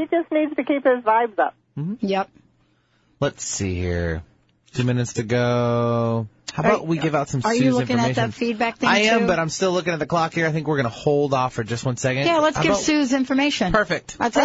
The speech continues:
Speaker 1: Okay, so
Speaker 3: So
Speaker 1: anyone who'd like to have a consultation with me, my, and find out all about your life's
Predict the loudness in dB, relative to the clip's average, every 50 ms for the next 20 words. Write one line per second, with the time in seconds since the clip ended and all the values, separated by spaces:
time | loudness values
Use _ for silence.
0 | 4 2 2 2 2 4 4 4 2 0 0 2 2 2 4 2 2 0 0 0
1 | 0 0 0 0 0 -2 -4 -4 0 2 2 0 0 0 -2 0 2 2 2 0
2 | -2 -4 -2 -4 -2 -2 -2 -6 -4 -2 0 0 0 -2 -4 -6 -4 -2 -4 -4
3 | -4 -6 -6 -4 -4 -2 -4 -4 _ _ _ _ _ _ _ -2 0 2 2 2
4 | 0 0 -2 -2 -2 -2 -2 -2 -4 -6 -4 -2 0 0 0 2 2 2 4 4
5 | 2 2 0 0 0 0 0 2 2 2 2 2 0 -2 -4 -2 0 0 0 0
6 | -2